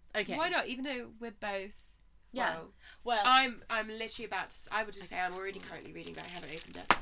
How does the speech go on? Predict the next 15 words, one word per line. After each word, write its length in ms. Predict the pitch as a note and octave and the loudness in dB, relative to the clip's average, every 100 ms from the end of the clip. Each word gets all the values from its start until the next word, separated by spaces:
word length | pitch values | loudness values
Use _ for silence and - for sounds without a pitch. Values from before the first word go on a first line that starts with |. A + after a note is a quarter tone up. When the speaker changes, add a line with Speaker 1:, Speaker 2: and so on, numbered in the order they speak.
| - | 2
Speaker 1:
Oh 60 | F#3+ | -4
my 120 | F3+ | -4
gosh, 160 | E3+ | -6
this 100 | F#3 | -8
is 60 | - | -14
gonna 140 | F#3+ | -12
be 200 | F3 F3 - | -10 -10 -8
ho-, 240 | - G3 F#3 | -8 -8 -8
not 140 | F3 | -10
horrible 480 | - G3+ E3+ E3+ E3 | -8 -6 -6 -6 -8
for 140 | - | -10
the 80 | F3 G3 - | -12 -12 -12
sound. 300 | D#3+ D#3 E3 | -10 -12 -12
So 180 | F3+ F3 | -10 -10
sorry. 420 | - - F3 | -10 -8 -8